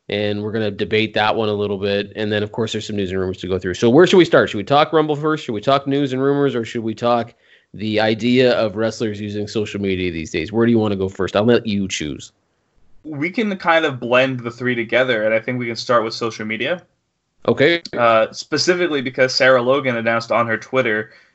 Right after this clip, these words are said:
Speaker 2: there's, there's, there's five women announced for the Rumble match, for the women's match.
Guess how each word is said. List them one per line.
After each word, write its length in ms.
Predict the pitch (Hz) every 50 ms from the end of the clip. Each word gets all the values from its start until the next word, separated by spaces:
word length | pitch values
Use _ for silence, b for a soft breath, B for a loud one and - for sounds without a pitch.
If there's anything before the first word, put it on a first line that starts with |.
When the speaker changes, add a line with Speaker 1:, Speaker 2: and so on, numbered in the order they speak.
| b b
Speaker 2:
there's, 180 | - 135 127 -
there's, 180 | 156 151 127 135
there's 180 | 143 143 135
five 280 | - - 151 151 135 123
women 220 | 127 120 107 98
announced 380 | 98 101 107 104 104 - - -
for 100 | 107 101
the 400 | 98 101 101 101 98 107 123 135 _ _ _ _
Rumble 260 | 113 110 107 107 110
match, 240 | 110 110 113 131 -
for 60 | -
the 100 | 110 104
women's 240 | 104 107 117 123 127
match. 340 | 131 135 143 - - - -